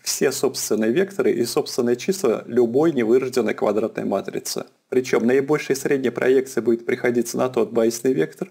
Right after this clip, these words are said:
которому соответствует наибольшее собственное число.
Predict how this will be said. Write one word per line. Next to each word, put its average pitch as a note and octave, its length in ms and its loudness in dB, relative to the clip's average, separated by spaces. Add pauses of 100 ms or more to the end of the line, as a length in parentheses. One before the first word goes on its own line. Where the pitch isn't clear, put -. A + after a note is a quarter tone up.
(140)
которому C3 500 2
соответствует A#2+ 800 -2
наибольшее A#2+ 720 2
собственное A2 640 -4
число. - 500 -6